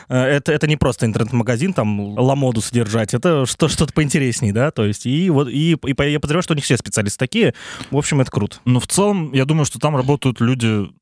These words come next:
Speaker 2: талантливые, во всяком случае. Я, опять же, не даю никаких оценок их политическим позициям, вот этого всего хочется сейчас избежать, просто отдать должное хорошим специалистам.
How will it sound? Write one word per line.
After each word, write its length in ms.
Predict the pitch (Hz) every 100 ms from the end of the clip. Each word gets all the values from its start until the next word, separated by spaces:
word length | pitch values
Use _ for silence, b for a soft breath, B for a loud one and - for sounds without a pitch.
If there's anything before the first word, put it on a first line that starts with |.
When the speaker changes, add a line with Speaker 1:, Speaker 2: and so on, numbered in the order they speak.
| -
Speaker 2:
талантливые, 640 | 151 135 110 - 92 92
во 220 | 87 95
всяком 300 | 92 98 101 95
случае. 320 | 101 - 123
Я, 60 |
опять 220 | 131 160 123
же, 120 | 131
не 120 | 151
даю 200 | 143 151
никаких 340 | 147 - 127
оценок 380 | 113 - 135 117
их 100 | 123 -
политическим 640 | - 123 - - - 110
позициям, 800 | - 107 131 233 208 - 175 170 B B 123
вот 120 | 127
этого 220 | 151 135
всего 260 | 117 131 123
хочется 540 | - - 139 139 139
сейчас 240 | - 139 127
избежать, 420 | 123 131 220 -
просто 300 | 175 190 131
отдать 440 | 113 120 107 101 -
должное 360 | 202 147 151
хорошим 280 | 120 135 139
специалистам. 600 | - 107 123 101 - 82